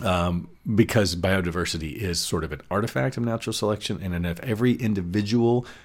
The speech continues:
could carry the blueprints to all different kinds of life, then biodiversity wouldn't be selected for. Okay. Okay. So,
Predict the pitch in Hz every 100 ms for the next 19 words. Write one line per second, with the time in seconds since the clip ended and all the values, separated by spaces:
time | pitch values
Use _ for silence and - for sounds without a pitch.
0 | - - 104 - 104 101 92 82 95 92
1 | 98 85 - 92 - 87 95 101 95 85
2 | 92 92 87 - 85 90 101 - - -
3 | - - - _ _ _ - _ 123 131
4 | 117 113 101 95 95 - 85 90 78 -
5 | - - - - _ _ - - 104 87
6 | 85 - - 69 - - - - - -
7 | - _ - - 71 - - 120 98 71
8 | - 90